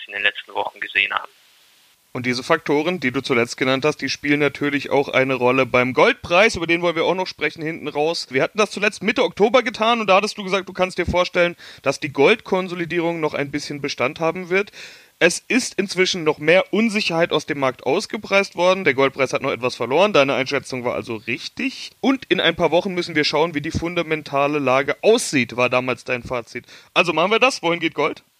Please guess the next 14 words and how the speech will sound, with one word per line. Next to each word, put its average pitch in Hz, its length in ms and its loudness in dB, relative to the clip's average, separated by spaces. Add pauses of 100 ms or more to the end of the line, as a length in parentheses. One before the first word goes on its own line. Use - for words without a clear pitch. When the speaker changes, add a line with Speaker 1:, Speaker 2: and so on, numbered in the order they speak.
(440)
Speaker 1:
Gold 147 320 2
konsolidiert 160 640 -6
weiter, 151 400 2
wie 120 80 4
es - 140 -2
aussieht, 123 600 -6 (100)
und 135 440 -8
hat - 240 -6
ja 135 560 2
in 160 720 -12
dieser 196 300 0
Woche 156 320 0
die 143 600 2 (300)
wichtige 139 560 0